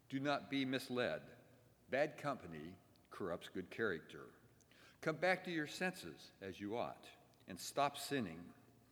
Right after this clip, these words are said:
For there are some who are ignorant of God. I say this to your shame. But someone will ask, "How are the dead raised? With what kind of body will they come?" How foolish.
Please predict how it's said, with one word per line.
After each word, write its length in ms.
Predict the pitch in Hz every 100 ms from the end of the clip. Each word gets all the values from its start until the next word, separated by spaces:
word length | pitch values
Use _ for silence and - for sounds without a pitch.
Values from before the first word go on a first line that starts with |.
| - - - - - - -
For 160 | 120
there 180 | 107 160
are 140 | 143 117
some 320 | - 123 123
who 140 | 117
are 120 | 107 127
ignorant 360 | 160 120 87
of 160 | 78 -
God. 320 | 82 76 60 - - - - - - - 80
I 80 | 85
say 260 | - 117
this 300 | 85 73 - -
to 80 | 92
your 140 | 76
shame. 400 | - - 90 71 71 - - - - - - - - - _ - - - -
But 100 | 131
someone 340 | 170 160 131
will 200 | 131 120
ask, 360 | 123 98 95 - - - - - - -
"How 100 | 151
are 80 |
the 100 | 156
dead 300 | 156 185 185
raised? 640 | 127 101 80 78 - - - - - - -
With 160 | 120 180
what 140 | 165
kind 240 | 175 170
of 120 | 165 -
body 300 | 175 185 123
will 200 | 92 87
they 160 | 82
come?" 440 | - 92 67 - - - - - - - - - - - -
How 140 | 107
foolish. 680 | - 123 104 76 - -